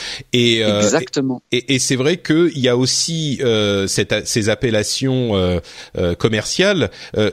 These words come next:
Speaker 1: où des uti-, des, des sociétés, enfin, des fournisseurs d'accès, des sociétés de, de, euh, communication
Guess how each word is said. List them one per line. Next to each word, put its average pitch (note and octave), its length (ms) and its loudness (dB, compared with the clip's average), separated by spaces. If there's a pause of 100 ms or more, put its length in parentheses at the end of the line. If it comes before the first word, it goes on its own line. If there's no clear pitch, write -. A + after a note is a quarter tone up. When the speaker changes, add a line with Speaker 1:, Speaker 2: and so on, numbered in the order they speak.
Speaker 1:
où C#3 320 0
des G2 560 0
uti-, G#2 280 -4
des, G#2 200 0
des F2 400 0
sociétés, A2 600 0
enfin, F#2 200 -2
des F2 280 0
fournisseurs G#2 480 0
d'accès, E3 480 0
des G2+ 140 -2
sociétés G2 440 -4
de, F2 240 -2
de, D#2 360 -4 (360)
euh, E2+ 160 0
communication G2+ 800 0